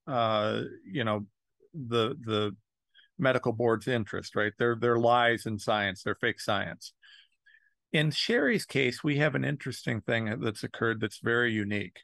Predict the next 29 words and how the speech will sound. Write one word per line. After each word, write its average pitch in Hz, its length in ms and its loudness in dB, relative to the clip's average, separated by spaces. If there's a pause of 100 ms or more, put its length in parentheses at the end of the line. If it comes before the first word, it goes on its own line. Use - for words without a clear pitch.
(680)
Sherry's 226 540 0
case 139 380 0
isn't, 139 420 0 (420)
isn't 151 500 2
at 123 200 0
this 143 160 -2
point 127 400 -2
about 113 500 2 (560)
free 123 220 0
speech. 104 580 -6 (140)
Uh, 135 60 0
I 117 400 2
mean, 135 200 2
it 143 160 2
is 190 380 2
indirectly 135 680 -2
because 123 360 -2
this 170 220 0
all 165 220 2
stems 143 640 -2 (680)
from 127 200 4
a 123 60 2
bad 135 380 4
faith 131 260 2
investigation 120 800 0
that 120 160 -8
came 123 300 0
out 113 180 4
of 107 140 -2